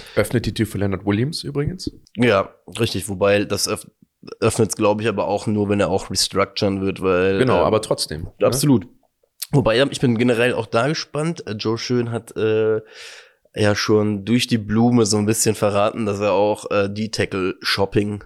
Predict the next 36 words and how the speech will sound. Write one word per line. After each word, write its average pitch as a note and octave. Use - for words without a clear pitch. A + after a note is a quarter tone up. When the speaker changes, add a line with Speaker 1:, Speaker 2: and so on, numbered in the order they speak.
Speaker 2:
betreiben G2
möchte. G#2
Speaker 1:
Die, G#2
es -
gibt -
halt G#2
eine G#2
große G#2
Class, G#2+
ne? G#2
Also G2+
D-Tackle G#2+
auf -
der G2+
Free -
Agency A2+
ist -
halt G2+
relativ G#2
groß. A2
Äh, G2
gut, G#2
sind -
natürlich G2
viele G2
auf F#2
dem F#2
Non-Exclusive, G2+
äh, G2
Tag, G#2+
wie F#2+
zum -
Beispiel E2+
in G2
Payne, A2
aber F#2